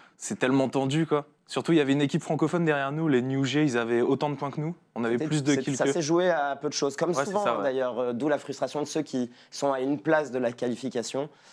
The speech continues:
Speaker 2: Euh, en tout cas, vous, vous l'avez fait, grand moment d'émotion.
Speaker 1: Ah ouais, c'est clair.
Speaker 2: Euh, derrière la pression qui redescend, mais j'imagine que tu réalises, euh,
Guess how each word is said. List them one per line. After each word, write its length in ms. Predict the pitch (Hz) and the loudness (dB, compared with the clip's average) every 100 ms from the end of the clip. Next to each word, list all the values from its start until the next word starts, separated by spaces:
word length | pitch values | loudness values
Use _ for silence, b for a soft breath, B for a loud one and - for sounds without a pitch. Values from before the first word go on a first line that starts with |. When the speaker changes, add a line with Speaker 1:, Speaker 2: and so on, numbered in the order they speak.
| B B B - | B B B -8
Speaker 2:
Euh, 100 | 98 | -4
en 80 | 101 | -4
tout 100 | 101 | -2
cas, 160 | 139 143 | 2 2
vous, 240 | 117 143 | 2 0
vous 80 | 131 | 2
l'avez 220 | 127 113 | 0 0
fait, 260 | 110 139 147 | 0 0 0
grand 220 | 120 135 | 0 0
moment 240 | 135 135 | 0 -2
d'émotion. 560 | 127 123 120 117 143 143 | 0 0 -2 -2 -4 -4
Speaker 1:
Ah 60 | 110 | -6
ouais, 60 | 107 | -10
c'est 160 | 113 | -8
clair. 120 | 101 | -2
Speaker 2:
Euh, 140 | 113 113 | 0 0
derrière 340 | 127 139 143 | 0 2 0
la 140 | 131 117 | 0 -2
pression 480 | 135 135 160 156 | -2 0 0 -2
qui 300 | 156 131 127 | -2 0 2
redescend, 520 | 120 120 127 127 170 160 | 2 0 0 0 -2 0
mais 200 | 120 110 | -2 0
j'imagine 340 | 120 113 135 | 0 0 -2
que 60 | - | -2
tu 100 | 123 | 0
réalises, 640 | 117 123 127 139 127 113 | 2 2 0 -4 -2 -2
euh, 240 | 110 107 | -2 -2